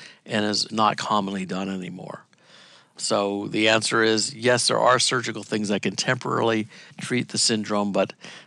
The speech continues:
they're not used commonly because they do cause scar tissue in the pelvis.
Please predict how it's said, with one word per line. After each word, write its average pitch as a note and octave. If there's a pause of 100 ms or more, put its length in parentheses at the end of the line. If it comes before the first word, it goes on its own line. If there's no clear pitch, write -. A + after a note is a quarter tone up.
(140)
they're G2
not G2+
used G2+
commonly G2
because F#2+
they G2
do F#2+
cause G2+
scar F#2
tissue -
in F#2
the F#2
pelvis. -